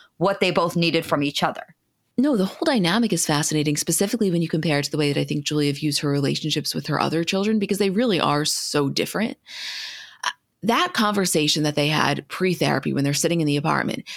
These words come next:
Speaker 2: that was as raw as it gets, because Julia's in the midst of crisis mode, and they're really just talking openly about a situation that they hadn't discussed before. And I, I was saying to myself, like, "God, I wish that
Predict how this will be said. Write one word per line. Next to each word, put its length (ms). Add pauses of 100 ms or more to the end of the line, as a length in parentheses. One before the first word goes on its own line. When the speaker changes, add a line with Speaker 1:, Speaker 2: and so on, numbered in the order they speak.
(140)
Speaker 2:
that 160
was 140
as 160
raw 160
as 100
it 140
gets, 240
because 240
Julia's 320
in 80
the 60
midst 280
of 120
crisis 440
mode, 320 (460)
and 340 (340)
they're 160
really 300
just 180
talking 320
openly 400
about 200
a 40
situation 460
that 80
they 80
hadn't 320 (320)
discussed 420
before. 420 (520)
And 100 (400)
I, 300
I 80
was 160
saying 160
to 40
myself, 360
like, 200 (440)
"God, 280
I 140
wish 300
that 240